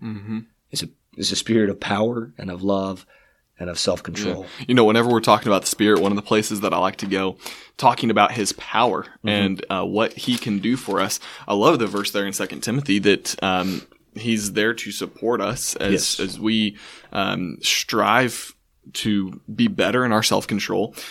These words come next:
Speaker 1: Um, but how much does he support us? How powerful is he? I always take folks to Ephesians chapter three, uh, verses fourteen through twenty-one, uh, just like the end of that chapter there.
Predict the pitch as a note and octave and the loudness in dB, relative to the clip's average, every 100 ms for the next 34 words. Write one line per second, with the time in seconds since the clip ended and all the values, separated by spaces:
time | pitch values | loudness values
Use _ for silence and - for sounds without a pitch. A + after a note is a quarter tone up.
0 | - - A#2 G#2+ G#2 - A2 - - - | -8 2 4 4 0 2 2 2 -4 -12
1 | - - B2+ G#2 G2+ A2+ - C#3 D3 - | -4 4 4 4 0 -2 -2 0 0 0
2 | - C#3+ D3 C#3 A2+ G#2+ - A#2+ B2 A#2 | 2 4 6 4 0 -2 2 2 4 2
3 | G#2+ - G#2 - D3+ - A2 B2 C3 - | 0 0 -2 2 2 2 2 2 2 0
4 | A#2+ A2+ G#2 G#2 G#2+ F#2+ G#2+ A2 G#2+ - | -2 0 -2 -2 -4 -2 0 0 -2 -2
5 | G2 F#2+ - F#2+ C#2 - - - - - | -4 -6 -6 -6 -6 -10 -18 -16 -12 -2
6 | G#2+ G#2+ - G2+ A#2+ A#2 A#2 D3 D3 C#3+ | 0 2 -2 -2 2 2 2 0 2 2
7 | C#3 - A2+ B2+ A2 F#2+ G2+ - F#2+ F#2 | 2 0 0 0 0 0 -2 -2 -2 -2
8 | G2 - G2+ - F2 F#2+ A2 A#2 G2+ - | -2 -4 -4 -4 -4 0 2 2 2 2
9 | G2+ - F#2+ F#2 | 0 0 -4 -4